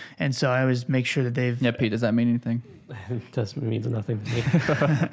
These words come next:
Speaker 2: <laughs> Good. Well, we're about to find out what it means.
Speaker 1: So,
Speaker 3: Yeah.
Speaker 1: you know, just, it's something that's very simple. I always just, you know, explain to them that it's a, it's a three-month snapshot, um, that's looking at all your blood sugar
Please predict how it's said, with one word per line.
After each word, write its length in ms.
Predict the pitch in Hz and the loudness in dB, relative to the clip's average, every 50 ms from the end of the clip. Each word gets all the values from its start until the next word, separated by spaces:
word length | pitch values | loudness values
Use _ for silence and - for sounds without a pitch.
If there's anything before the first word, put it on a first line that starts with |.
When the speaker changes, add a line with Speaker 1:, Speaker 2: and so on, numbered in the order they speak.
| - - | -6 -14
Speaker 2:
<laughs> 160 | - - - - | -12 -8 -2 2
Good. 260 | 214 175 127 - - | 2 2 2 2 0
Well, 140 | 139 139 143 | 0 0 0
we're 180 | 127 - - - - - - - | 0 -2 -4 -6 -12 -18 -8 -2
about 140 | 127 127 | 0 0
to 60 | 127 117 | 0 2
find 200 | - 151 139 135 | 2 2 4 4
out 80 | 127 117 | 2 2
what 80 | 110 | 2
it 40 | 127 | 0
means. 240 | 117 - - - - - - - - 143 | -4 -6 -8 -10 -12 -14 -16 -14 -10 -4
Speaker 1:
So, 300 | 127 117 156 143 139 139 | 0 2 4 4 4 2
Speaker 3:
Yeah. 60 | - | 2
Speaker 1:
you 60 | - | 2
know, 100 | 151 151 | 2 2
just, 200 | 147 156 180 - | 4 4 2 2
it's 240 | - 139 170 147 - | 2 2 0 0 0
something 300 | - - 202 196 190 190 | 0 2 2 4 4 4
that's 100 | 165 143 | 4 4
very 300 | 151 147 160 160 165 156 | 4 4 4 4 4 2
simple. 300 | - - 151 139 147 139 | 2 0 0 2 2 2
I 120 | 131 135 135 | 2 4 4
always 180 | 139 139 135 | 4 2 2
just, 300 | 135 127 120 - - - | 2 0 -2 -4 -4 -2
you 60 | 147 | 0
know, 140 | 131 123 123 | 0 2 0
explain 380 | 123 120 120 - - 131 127 127 | 0 -2 -2 -2 -2 0 0 0
to 40 | 131 | 0
them 140 | 127 123 120 | 0 2 0
that 60 | 120 | 0
it's 180 | 120 120 - 139 | -2 -2 -4 -4
a, 240 | 123 120 117 123 | -2 -2 -2 -2
it's 120 | 131 - - | -4 -4 -6
a 60 | 135 | -8
three-month 640 | 113 - - - 151 143 139 135 131 127 127 120 - | -8 -8 -6 -2 0 2 2 2 2 2 0 0 -2
snapshot, 760 | - - 156 143 147 143 - - 160 143 135 135 139 - - - - - - - - | -4 -2 0 0 0 0 0 0 0 0 0 0 -2 -4 -6 -14 -18 -18 -16 -8 -4
um, 360 | 147 135 127 123 120 123 127 - - - | -2 -2 0 0 -2 -4 -6 -6 -6 -4
that's 260 | 139 131 123 - - | -4 -4 -4 -2 0
looking 300 | 135 131 - 135 131 123 | 0 0 2 0 0 0
at 140 | 131 135 - | 0 -2 -2
all 240 | - 131 131 131 131 | -2 -2 0 0 0
your 120 | 131 127 | 0 -2
blood 240 | 120 131 127 123 113 | 0 0 0 0 0
sugar 560 | - 143 131 127 123 120 120 120 117 117 - | -2 -2 0 2 2 4 4 2 0 -2 -6